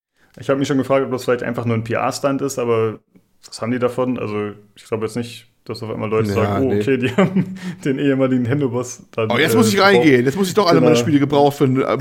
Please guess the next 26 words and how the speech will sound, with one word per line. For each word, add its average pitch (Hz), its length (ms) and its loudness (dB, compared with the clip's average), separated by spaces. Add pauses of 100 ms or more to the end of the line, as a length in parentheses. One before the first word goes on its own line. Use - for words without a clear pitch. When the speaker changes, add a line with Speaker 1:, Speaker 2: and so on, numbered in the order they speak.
Speaker 2:
Bu-, 147 160 4
Butterbrot 127 380 2
verkaufen, 127 480 2
weißt 127 280 2
du? 151 100 4
Weil 113 180 4
Reggie 156 320 2
ist - 180 -2
da, 98 240 -2
ne? 147 360 -4
Speaker 1:
Ja, 120 80 2
Speaker 2:
Also. 113 160 0 (200)
Speaker 1:
richtig. - 320 -12 (760)
Ja, - 260 -4 (100)
wir 202 80 2
wollten 214 140 2
es 180 80 -4
nochmal 165 160 2
kurz 147 160 -2
erwähnen. 127 300 2
Auf 113 100 0
jeden 135 140 0
Fall, 127 360 2
äh, 117 400 2
etwas 156 220 -4
bizarr. 123 560 -2